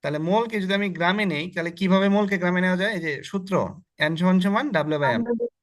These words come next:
Speaker 1: তাহলে আণবিক ভর দ্বারা গুণ করে। এখন কি নিয়ে কাজ করতেছি আমি? গ্লুকোজ। তাহলে গ্লুকোজের আণবিক ভর কত? একশো আশি।
Speaker 2: একশো আশি দিয়ে গুণ করে দিতে
Speaker 1: তাহলে
Speaker 2: হবে,
Speaker 1: into
Speaker 2: তারপর
Speaker 1: একশো আশি এত গ্রাম।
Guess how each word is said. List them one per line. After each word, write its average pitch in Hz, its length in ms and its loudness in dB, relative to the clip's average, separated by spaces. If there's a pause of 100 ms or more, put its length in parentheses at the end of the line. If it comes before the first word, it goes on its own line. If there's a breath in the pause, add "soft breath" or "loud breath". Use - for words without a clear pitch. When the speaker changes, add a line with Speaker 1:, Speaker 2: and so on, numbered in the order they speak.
Speaker 1:
তাহলে 156 140 0
আণবিক 202 320 2
ভর 180 140 4
দ্বারা 180 200 2
গুণ 208 220 0
করে। 180 320 -6 (400 soft breath)
এখন 165 300 -8
কি 226 380 -6
নিয়ে 208 280 -2
কাজ 202 200 0
করতেছি 151 280 -4
আমি? 135 120 -4
গ্লুকোজ। 185 680 0
তাহলে 156 180 -4
গ্লুকোজের 180 420 2
আণবিক 202 300 0
ভর 170 180 0
কত? 180 160 -2
একশো 170 300 0
আশি। 165 400 -4 (4000)
Speaker 2:
একশো 240 300 -12
আশি 226 260 -8
দিয়ে 233 180 -2
গুণ 226 340 -2
করে 233 240 -8
দিতে 233 200 -12
Speaker 1:
তাহলে 151 200 0
Speaker 2:
হবে, 175 100 0
Speaker 1:
into 190 260 0
Speaker 2:
তারপর - 220 -8
Speaker 1:
একশো 170 260 -2
আশি 147 360 -2
এত 156 240 -2
গ্রাম। 120 720 -2